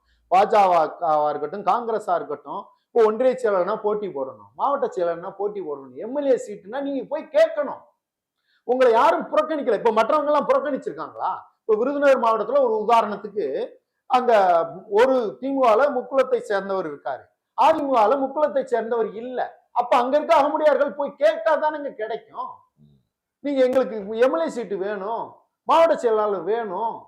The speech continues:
Speaker 1: எங்களுக்கு மந்திரி பதவி வேணும்னு கேட்கணும்ன்ற.
Speaker 2: ம்.
Speaker 1: யாரும் நீங்க சும்மா "எங்களுக்கு புறக்கணிச்சிட்டோம், புறக்கணிச்சிட்டோம்." விருதுநகர் மாவட்டத்துல இருக்க எந்த அகமுடையார் போய் "எனக்கு இது வேணும்" அப்படின்னு கேட்டாரு? இல்ல கொடுக்கல, இல்ல அவரையும் என்னையும் கம்பேர் பண்ணி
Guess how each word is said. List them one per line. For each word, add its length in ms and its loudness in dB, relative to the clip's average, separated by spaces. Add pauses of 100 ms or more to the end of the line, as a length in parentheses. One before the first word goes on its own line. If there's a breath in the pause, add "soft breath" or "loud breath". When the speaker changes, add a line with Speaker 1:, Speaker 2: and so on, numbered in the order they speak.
(160)
Speaker 1:
எங்களுக்கு 340 -2
மந்திரி 320 -4
பதவி 260 2
வேணும்னு 680 -2
கேட்கணும்ன்ற. 760 -2 (480)
Speaker 2:
ம். 40 -20 (140)
Speaker 1:
யாரும் 480 2
நீங்க 200 -2
சும்மா 460 -4
"எங்களுக்கு 440 -2
புறக்கணிச்சிட்டோம், 680 -6 (580)
புறக்கணிச்சிட்டோம்." 720 -4
விருதுநகர் 600 0
மாவட்டத்துல 360 2
இருக்க 220 0
எந்த 280 0
அகமுடையார் 580 4
போய் 240 -4
"எனக்கு 300 -4
இது 180 -10
வேணும்" 500 -4 (300)
அப்படின்னு 220 -4
கேட்டாரு? 720 -4 (420)
இல்ல 180 2
கொடுக்கல, 380 -2 (240)
இல்ல 160 -4
அவரையும் 440 2
என்னையும் 280 -6
கம்பேர் 300 2
பண்ணி 200 -8